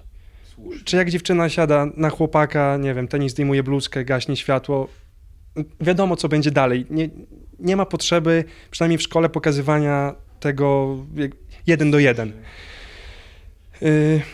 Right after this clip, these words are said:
Speaker 2: więc ludzie różnie podchodzą. Ktoś potrzebuje więcej czasu, na przykład, żeby chociaż się pocałować z partnerem, partnerką. Ktoś jakby mówi od razu, tam jakby nie ma problemu.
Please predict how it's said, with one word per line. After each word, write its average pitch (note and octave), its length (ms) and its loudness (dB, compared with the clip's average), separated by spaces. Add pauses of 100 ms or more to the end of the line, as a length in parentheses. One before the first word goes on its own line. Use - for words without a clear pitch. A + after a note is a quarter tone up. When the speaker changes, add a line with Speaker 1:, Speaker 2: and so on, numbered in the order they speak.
Speaker 2:
więc F#3 560 -2 (2250)
ludzie F#3 480 2 (400)
różnie G3+ 300 2
podchodzą. G#3+ 600 2 (340)
Ktoś - 260 -2 (300)
potrzebuje D#3+ 460 0
więcej E3+ 320 2
czasu, E3+ 300 0
na E3 80 2
przykład, D#3 240 -2
żeby D3 140 -2
chociaż D3+ 240 -2
się - 120 -4
pocałować D#3 560 2
z - 60 -10
partnerem, D3 420 0
partnerką. D#3+ 600 0 (1040)
Ktoś - 340 0
jakby C#3 240 0
mówi C3+ 260 0
od B2+ 100 2
razu, C3 240 0
tam B2 220 -4
jakby B2 220 -4
nie B2+ 120 0
ma B2 80 0
problemu. C3+ 480 -2